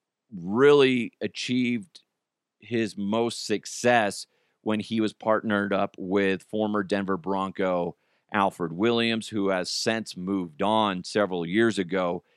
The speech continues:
and is now doing well over at eight fifty K O A, where he is the afternoon drive host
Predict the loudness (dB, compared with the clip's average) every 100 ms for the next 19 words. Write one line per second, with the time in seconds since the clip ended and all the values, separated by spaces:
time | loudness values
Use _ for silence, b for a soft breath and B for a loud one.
0 | _ -6 -4 -4 -2 0 0 0 0 -4
1 | -8 _ _ _ _ _ _ _ _ -2
2 | -2 -2 -2 0 2 2 0 -2 -6 _
3 | _ _ -2 -2 0 0 0 -2 -4 -6
4 | -4 -4 -4 -4 -4 -2 -2 -2 -2 0
5 | 2 0 -6 _ _ _ _ _ _ _
6 | _ _ -6 -2 -2 -4 -4 -2 -2 -4
7 | -8 -6 -4 -4 -2 -2 -2 -4 -4 -4
8 | -2 -2 -2 -2 -2 -2 -6 -16